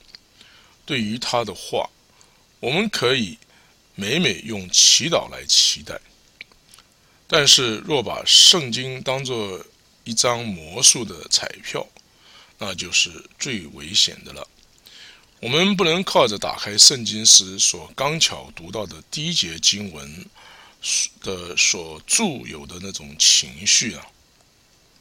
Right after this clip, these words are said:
从而在圣经中发掘神的旨意。那不是机遇，也不是我们与他的话的关系是那么的肤浅，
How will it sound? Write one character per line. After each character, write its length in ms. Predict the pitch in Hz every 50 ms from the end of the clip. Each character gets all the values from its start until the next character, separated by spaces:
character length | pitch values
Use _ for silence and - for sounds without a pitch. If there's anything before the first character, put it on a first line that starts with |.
| - _ _ -
从 280 | - - 107 113 117
而 180 | 110 107 107 110
在 220 | 107 113 101 98
圣 240 | 95 - - - 127
经 160 | 113 110 110
中 300 | 107 110 110 110 110 113 - - - - _ _ _
发 240 | - - 107 98 98
掘 220 | 98 - 80 78 78
神 220 | - - - 85
的 100 | 90 90
旨 180 | 87 - - - -
意。 160 | - - 71 - _ - _ _ - - - - - - - _
那 280 | - 170 170 131 - 67
不 200 | - - - -
是 200 | - - - - - - - _ _ _ _ _ _ -
机 280 | - - - 127 117 -
遇， 200 | - - - - _ _ _ - - - - - _ _ _
也 140 | - 117 131
不 160 | 147 175 220
是 440 | 202 - - 180 139 120 110 - - - _ _ - _ _ _ _ _
我 100 | - 95
们 160 | 104 127 160
与 160 | 151 117 101
他 220 | - - - 117 113
的 100 | 107 104
话 300 | - - - 135 117 101
的 100 | 95 92
关 340 | - - - 123 123 127 127
系 260 | - - - 104 95
是 260 | 87 - - - 98
那 220 | 90 95 107 107 98
么 160 | 98 90 82
的 300 | 78 85 78 78 78 78 - _ - - _ _ _
肤 380 | - - - - - 156 170 185
浅， 280 | 175 - - - -